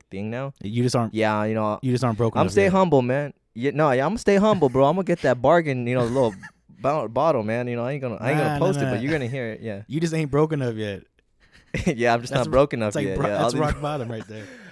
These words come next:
Speaker 1: You know what? I, I, I seen that tweet. Someone said, like, "Yo, s-,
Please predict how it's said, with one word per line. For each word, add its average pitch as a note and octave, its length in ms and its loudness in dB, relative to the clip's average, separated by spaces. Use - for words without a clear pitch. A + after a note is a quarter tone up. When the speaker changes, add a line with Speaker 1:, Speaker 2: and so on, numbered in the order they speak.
Speaker 1:
You D3+ 140 -8
know F#3 120 -4
what? F#3+ 220 -2
I, C3+ 160 4
I, C3 260 4
I B2 100 2
seen D#3 300 -2
that B2+ 200 4
tweet. C#3+ 260 0
Someone B2+ 220 -2
said, A#2+ 160 -2
like, G#2 160 -2
"Yo, G#2+ 200 -2
s-, - 120 -6